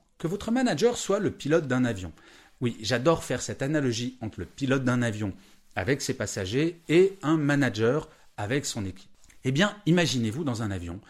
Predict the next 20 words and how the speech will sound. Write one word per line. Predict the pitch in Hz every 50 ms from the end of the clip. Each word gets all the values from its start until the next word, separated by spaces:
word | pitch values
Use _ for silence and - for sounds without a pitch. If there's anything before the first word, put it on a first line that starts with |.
| - - - - - -
et | - 117 120
le | 101 117 180
pilote | 214 202 - - 101 101 127 - - - -
décide | 123 113 180 190 - - - 196 185 160
de | 120 113
vous | 104 131 175
parler | - - 101 117 160 180
de | 175
ses | - - 143 117 151
émotions. | 165 139 104 85 - - 123 139 190 190 - - - - - -
C'est | - - 135 - -
un | 247 247
petit | 240 - 190
peu | - - 120 104 98
comme | - 131 160 185
si | - -
à | 220 208
l'approche | 196 170 - - 135 92
de | 104
turbulences, | 101 - - - 254 196 147 127 113 107 101 123 160 156 - - - - _